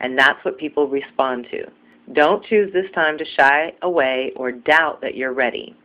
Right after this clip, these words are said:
You are definitely ready, otherwise you wouldn't be here. One of my favorite sayings is, "At the moment of commitment, the universe conspires to assist you." It's time to decide if you are committed and how truly committed you are to your own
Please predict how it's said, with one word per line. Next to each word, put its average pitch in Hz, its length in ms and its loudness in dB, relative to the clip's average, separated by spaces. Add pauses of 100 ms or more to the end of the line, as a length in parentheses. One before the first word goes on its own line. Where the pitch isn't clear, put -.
(160)
You 131 140 -4
are 127 80 0
definitely 139 500 0
ready, 131 380 0 (100)
otherwise 127 460 2
you 131 100 -10
wouldn't 123 260 -6
be 120 140 -4
here. - 260 -14 (180)
One 131 140 -2
of 131 60 -6
my 131 140 -4 (100)
favorite 175 420 4
sayings 139 440 -4 (120)
is, 113 220 -6
"At 117 180 -4
the 120 80 -6
moment 123 380 -4
of 160 140 -8
commitment, 123 560 -8
the 113 80 -6
universe 139 480 -4 (100)
conspires 147 800 -4
to - 160 -6
assist - 380 -10
you." - 120 -14 (380)
It's 120 200 -10
time 151 340 2
to 208 100 -4
decide 180 600 4
if - 240 -10
you 135 140 0
are 139 100 4
committed 147 640 -2 (160)
and 165 180 4
how 147 220 0
truly 233 360 2
committed 156 440 0
you 143 160 0
are 135 300 4
to - 160 -8
your 123 240 -4
own 131 300 -8